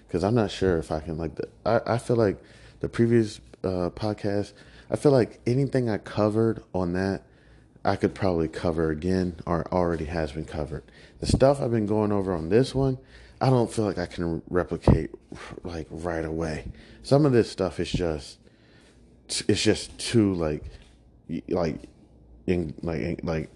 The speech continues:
like, these trades I just did right now, I can't replicate that stuff. You know what I'm saying? Like, I can't do that again. Um,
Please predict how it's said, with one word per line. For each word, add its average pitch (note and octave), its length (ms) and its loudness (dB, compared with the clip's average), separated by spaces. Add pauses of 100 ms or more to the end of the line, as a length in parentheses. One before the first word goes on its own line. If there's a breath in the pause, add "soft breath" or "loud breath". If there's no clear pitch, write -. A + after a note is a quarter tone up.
(540)
like, D#2 200 -4 (280)
these G2+ 220 4
trades A#2 320 4
I G#2 40 2
just G2+ 200 0
did G#2 120 2
right G2 200 0
now, G2+ 300 -4 (260 loud breath)
I - 80 -4
can't - 220 4
replicate D#2 500 2
that - 220 -8
stuff. G#2 440 0 (720 soft breath)
You A2 100 -4
know B2+ 60 2
what B2+ 40 4
I'm B2+ 60 2
saying? C3+ 500 2
Like, - 240 -8
I - 20 -8
can't - 280 -2
do D#3+ 140 2
that F#2 180 2
again. E2 300 -8 (680 loud breath)
Um, G2 520 2